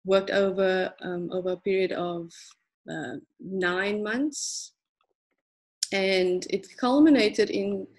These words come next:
this graphic that you see on the screen now, which is, um, a kind of a broad map of how this project unfolded. And, um, uh, it,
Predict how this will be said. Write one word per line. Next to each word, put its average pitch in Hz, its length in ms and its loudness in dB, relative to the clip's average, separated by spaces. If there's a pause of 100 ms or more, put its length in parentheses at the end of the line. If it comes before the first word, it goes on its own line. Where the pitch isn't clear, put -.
(540)
this 208 220 4
graphic 185 640 -2
that 196 160 -6
you 196 60 -6
see 208 200 -4
on 190 80 -2
the 185 80 -4
screen 196 460 -2
now, 180 340 -4
which 180 240 -4
is, 180 680 -4
um, 165 360 -6
a - 60 -12
kind 202 240 -4
of 196 140 -2
a 185 280 0 (560)
broad 202 380 4
map 196 320 0 (260)
of 185 140 -4
how 180 160 0
this 185 180 -4
project 185 380 -4
unfolded. 208 760 -2 (160)
And, 185 340 0
um, 180 220 0 (100)
uh, 190 100 -4 (100)
it, 196 240 -2